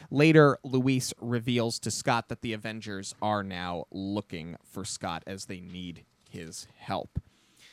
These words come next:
So that's a very shortened, uh, plot here of this movie,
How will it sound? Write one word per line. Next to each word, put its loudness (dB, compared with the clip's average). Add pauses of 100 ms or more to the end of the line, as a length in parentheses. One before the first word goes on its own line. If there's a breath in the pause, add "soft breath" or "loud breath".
(840 soft breath)
So 2
that's 4
a 4
very 8
shortened, 2 (420)
uh, 4
plot 6
here -2
of 0
this -2
movie, 0